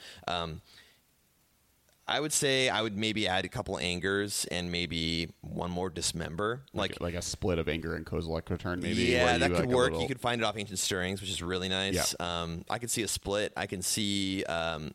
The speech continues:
Speaker 1: Kitchen Finks was just, I honestly have, I, I'm still, I've been still talking to people about the deck because I feel unresolved about it. There
Speaker 2: Sure.
Speaker 1: are things I would like to change. Um,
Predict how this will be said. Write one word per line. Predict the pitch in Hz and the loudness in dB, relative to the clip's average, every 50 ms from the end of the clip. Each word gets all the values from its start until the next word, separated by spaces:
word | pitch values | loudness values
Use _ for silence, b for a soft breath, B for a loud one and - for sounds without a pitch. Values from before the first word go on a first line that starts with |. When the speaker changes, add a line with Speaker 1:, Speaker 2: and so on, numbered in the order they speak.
| - _ - | -12 _ -6
Speaker 1:
Kitchen | - 220 214 226 190 | -4 -2 -2 -2 -2
Finks | - 185 170 156 143 - - - | 0 -2 -2 0 0 -2 -2 -2
was | 117 123 123 120 | -4 -4 -4 -2
just, | 123 120 - - - B B B - | -2 -2 -4 -6 -8 B B B 0
I | 147 151 | 0 2
honestly | 135 156 165 165 160 - 165 151 | 4 4 2 2 2 2 2 2
have, | 131 104 127 117 104 - - | 2 2 0 0 -2 -4 -8
I, | - - - | -10 -6 -4
I'm | - - 117 | -4 -2 0
still, | - - - 151 156 156 151 | 0 2 2 2 4 4 4
I've | 127 123 117 | 2 2 0
been | 117 117 | -2 -4
still | - - 151 139 131 | -2 0 0 2 2
talking | - 123 117 113 110 | 2 2 0 0 -2
to | 107 | -4
people | 107 110 95 92 | -4 -4 -2 -2
about | 82 87 82 - | -2 -2 -4 -4
the | 78 | -2
deck | 82 92 90 | -2 -2 -2
because | - 80 95 101 | -2 -4 -4 -4
I | 95 | -2
feel | - 104 104 101 98 - | 0 0 0 0 0 0
unresolved | - 98 95 90 85 85 87 82 82 85 | -2 -2 -2 -2 -2 0 0 -2 -2 -2
about | - 85 104 104 104 | -2 0 0 0 0
it. | 104 - | 0 -2
There | - 104 - | -2 0 4
Speaker 2:
Sure. | 160 165 - | 6 6 6
Speaker 1:
are | 95 101 | 4 2
things | - 110 107 101 | -2 -2 -2 0
I | 107 101 | 0 0
would | 92 | 0
like | 95 98 | -2 -4
to | - - | -4 -4
change. | - - 98 92 95 101 117 - - B B B B B B | -4 -2 -2 -2 -2 -2 -4 -6 -10 B B B B B B
Um, | - 85 85 85 85 85 82 82 | -4 -2 -2 0 0 -2 -2 -4